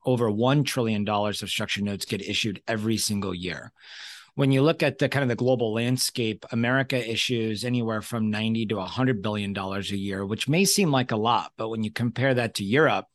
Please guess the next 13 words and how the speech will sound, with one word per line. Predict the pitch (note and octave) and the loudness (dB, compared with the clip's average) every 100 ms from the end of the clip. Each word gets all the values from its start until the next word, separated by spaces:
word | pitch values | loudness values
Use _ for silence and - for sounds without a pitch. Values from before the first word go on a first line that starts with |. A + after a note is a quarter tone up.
| _ - _ | _ -20 _
which | B2 A2+ | -2 0
issues | C3+ - B2 A2+ G2+ - - | 2 2 2 2 -2 -4 -2
anywhere | B2 A2+ A2 | 0 0 0
from | - G2+ | -4 -6
four | - B2 | 2 2
hundred | G#2 A2+ G#2 | 2 0 0
to | F#2+ | -4
five | - A#2 C#3 E3+ | -4 0 0 2
hundred | A#2 G#2 | -2 -2
billion | G2 G#2 G#2 | -4 -4 -2
dollars | G2 G2 G2 F#2+ | -2 -4 -4 -4
a | G#2 | -4
year, | G2 G2+ F#2+ | -2 -2 -2